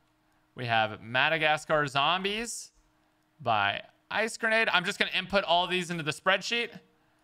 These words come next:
Ozpocalypse by Nikki.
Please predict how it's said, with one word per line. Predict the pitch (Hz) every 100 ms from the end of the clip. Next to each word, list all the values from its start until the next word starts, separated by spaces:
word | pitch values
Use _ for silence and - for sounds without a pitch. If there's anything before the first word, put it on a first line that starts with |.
| _ _ _ _ 151
Ozpocalypse | 165 170 - 175 170 175 190 208 233 - - _ _ _ _ _ _ _ _ _ _ _ _ _ _ _ _ 208
by | 131 123
Nikki. | 123 160 220 262 285 294